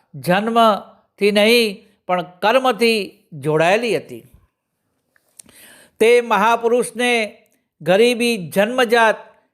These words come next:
ઈશ્વરના વરદાન સ્વરૂપે મેળવેલી અને તેને આજીવન પરત પ્રેમપૂર્વક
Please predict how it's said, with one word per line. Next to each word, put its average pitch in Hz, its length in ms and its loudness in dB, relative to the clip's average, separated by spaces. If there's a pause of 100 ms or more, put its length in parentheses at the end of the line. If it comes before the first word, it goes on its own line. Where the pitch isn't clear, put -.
(100)
ઈશ્વરના 214 640 0
વરદાન 196 520 2
સ્વરૂપે 214 840 -2
મેળવેલી 170 600 0 (380)
અને 180 240 0
તેને 185 720 0 (180)
આજીવન 226 640 0
પરત 208 360 2 (480)
પ્રેમપૂર્વક 202 1080 2